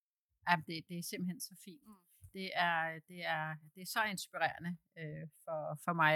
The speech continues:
Speaker 1: at se på i hvert fald. Øhm, jeg skal lige se her, om jeg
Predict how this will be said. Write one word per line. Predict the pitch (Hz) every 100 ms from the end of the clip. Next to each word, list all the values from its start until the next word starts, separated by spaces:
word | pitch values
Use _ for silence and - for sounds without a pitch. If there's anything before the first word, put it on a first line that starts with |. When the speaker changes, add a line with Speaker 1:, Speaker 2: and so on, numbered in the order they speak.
| 165
Speaker 1:
at |
se | - 151 -
på | 175
i | 165
hvert | 160 - _
fald. | 160 - _ - - - _ _ -
Øhm, | 170 165 165 160 165 165
jeg | 175
skal | - 196
lige | 214 226
se | - 220 208
her, | 233 - - 202
om | 196
jeg | 175